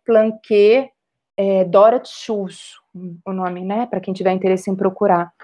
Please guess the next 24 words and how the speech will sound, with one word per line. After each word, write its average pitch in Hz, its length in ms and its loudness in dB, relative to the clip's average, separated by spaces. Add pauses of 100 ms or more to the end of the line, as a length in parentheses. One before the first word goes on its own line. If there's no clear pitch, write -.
(480)
Todo 233 240 4
um 269 80 0
trabalho 226 560 2
de 214 120 -6
trazer 226 720 2
pro 269 200 2
visível 240 1000 0
sintomas 240 560 0
invisíveis 220 760 0
da 185 100 4
doença. 170 720 0
Tudo 190 180 -8
isso, 214 360 -2
assim, 214 1300 2
é, 185 460 2
todos 208 280 0
esses, 226 600 -2 (520)
é, 190 560 2 (1160)
trabalhos 202 580 0
acabaram 190 600 0
me 208 140 -2
inspirando 233 640 2
muito 208 500 -4
também, 180 520 -8